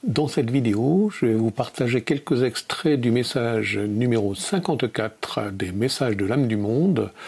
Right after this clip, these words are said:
toujours dans la seconde partie, Message aux gens des livres, et ce message est intitulé Aux frères de Jésus.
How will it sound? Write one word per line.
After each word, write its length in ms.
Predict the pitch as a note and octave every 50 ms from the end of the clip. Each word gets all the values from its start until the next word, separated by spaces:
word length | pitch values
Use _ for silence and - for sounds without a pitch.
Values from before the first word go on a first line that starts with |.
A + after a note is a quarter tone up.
| - - - - - - - - - - - - _ _
toujours 340 | - D#3+ C#3+ C#3+ D#3+ D3 B2
dans 100 | A#2+ A2
la 100 | G#2+ G#2+
seconde 480 | - - - F3 C#3+ D3 C#3+ B2+ A2
partie, 640 | - B2+ A2+ - - - - - A2 A2 A#2+ - - - - - A2+
Message 420 | G#2+ G#2 - - - A#2+ G#2+ G2
aux 60 | G2+
gens 220 | F#2+ F#2+ C#3 D3 C3+
des 80 | A2+
livres, 460 | G#2 G2+ G2+ A2+ C#3+ D3+ D3 D3+ - - - - - - -
et 240 | - B2 A2+ - - -
ce 380 | - - - - A#2 A#2 - - - -
message 380 | A2 G#2+ G2+ - - C3+ B2+ A#2+
est 160 | G#2 - A2
intitulé 560 | G2+ - B2 G#2 - - G2+ A#2+ C3 D#3 - - - - _ _ _
Aux 100 | - C3
frères 400 | B2+ - - - E3 E3 E3 C#3+
de 180 | C3 B2 A#2+ B2
Jésus. 520 | A#2 G#2+ B2 B2+ G#2 - - - - -